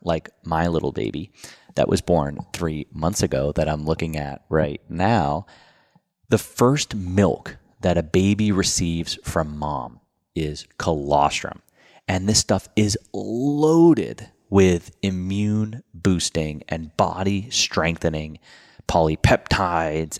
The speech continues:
and, and compounds, because that baby needs to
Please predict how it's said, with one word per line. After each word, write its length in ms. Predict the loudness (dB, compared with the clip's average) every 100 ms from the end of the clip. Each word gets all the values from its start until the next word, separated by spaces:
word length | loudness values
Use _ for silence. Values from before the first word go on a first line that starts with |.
| -8
and, 420 | -6 -6 -10 -16 -20 _
and 460 | -10 -8 -10 -14 -4
compounds, 840 | 0 2 2 2 -2 -4 -10 -14 -16 -20 -14
because 260 | -2 0 2
that 260 | 0 0 2
baby 480 | 4 2 -2 -8 -12
needs 540 | -6 -4 -2 -4 -6 -16 -14
to 160 | -14